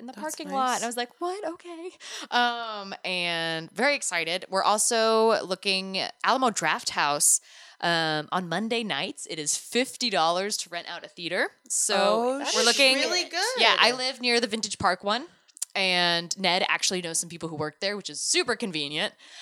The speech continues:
Speaker 1: And we're looking to do that sometime in March.
Speaker 2: That's cool.
Speaker 1: Um,
Speaker 2: Do you have a website?
Speaker 1: uh, yeah, I, it's gonna be posted on Vimeo and YouTube.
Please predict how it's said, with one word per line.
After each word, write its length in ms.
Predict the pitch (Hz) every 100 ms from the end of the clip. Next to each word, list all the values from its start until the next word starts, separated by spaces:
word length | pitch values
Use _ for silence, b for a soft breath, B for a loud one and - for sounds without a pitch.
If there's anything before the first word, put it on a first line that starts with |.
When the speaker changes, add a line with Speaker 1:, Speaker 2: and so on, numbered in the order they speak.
| B B
Speaker 1:
And 340 | 180 175 170 165
we're 120 | 175
looking 260 | 180 208 190
to 80 |
do 320 | 190 160 185 170
that 400 | 160 147 160 - -
sometime 460 | - 175 - 165
in 100 | 147
March. 560 | 170 151 196 - - - -
Speaker 2:
That's 180 | 185 -
cool. 320 | 180 190 226 _ _
Speaker 1:
Um, 540 | 214 196 185 180 180 180 170 b b
Speaker 2:
Do 80 | 226
you 60 | 226
have 20 |
a 100 | 202
website? 460 | 185 185 240 302 - - -
Speaker 1:
uh, 220 | 208 196
yeah, 220 | 208 269 202
I, 300 | 196 202 202
it's 180 | 214 -
gonna 200 | 262 277
be 80 | 311
posted 400 | 247 254 254 226
on 540 | 196 185 180 175 175
Vimeo 680 | 175 208 220 220 220 220 214
and 760 | 180 175 175 170 165 165 175 - - -
YouTube. 640 | 170 202 220 190 147 151